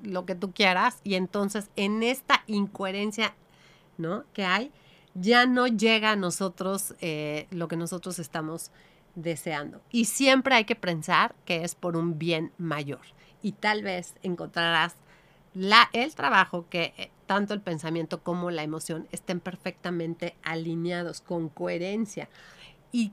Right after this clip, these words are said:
créemelo, no va a ser el único trabajo de tu vida. O sea, hay que buscar otra cosa que tal vez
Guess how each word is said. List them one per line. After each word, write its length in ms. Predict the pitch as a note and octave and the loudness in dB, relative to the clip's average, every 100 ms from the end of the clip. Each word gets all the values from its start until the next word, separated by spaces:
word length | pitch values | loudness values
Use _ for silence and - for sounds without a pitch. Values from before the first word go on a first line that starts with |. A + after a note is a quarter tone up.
| - | 0
créemelo, 560 | D#4 D#4+ G#4 E4+ G3 D#3+ | 4 4 4 4 2 2
no 160 | G#3 | 4
va 80 | D#4+ | 4
a 40 | F4 | 4
ser 160 | F4 | 4
el 160 | D#4+ D4+ | 6 6
único 360 | D#4 F4 B3 A3+ | 6 4 2 0
trabajo 500 | A3 G#3+ D4 - D4+ | 2 6 6 6 2
de 120 | G#3 | 2
tu 220 | E3 F3 | -2 -4
vida. 460 | G#3+ F4+ D4+ D3+ - - - - | -2 2 4 4 0 -20 -20 -10
O 20 | |
sea, 220 | F#3 A#3 - - | 4 6 6 2
hay 180 | A#3+ | 2
que 120 | - F4 | 4 0
buscar 480 | B3+ G3+ - B3+ | 2 0 2 2
otra 320 | C4 - C#4 - | 2 0 -2 0
cosa 360 | A#3 G#3 G#3 - | -2 0 -2 -4
que 100 | G#3 | -4
tal 300 | - G#3+ G#3+ | -2 0 0
vez 500 | G3 G#3 D#4+ - | -2 -2 -6 -10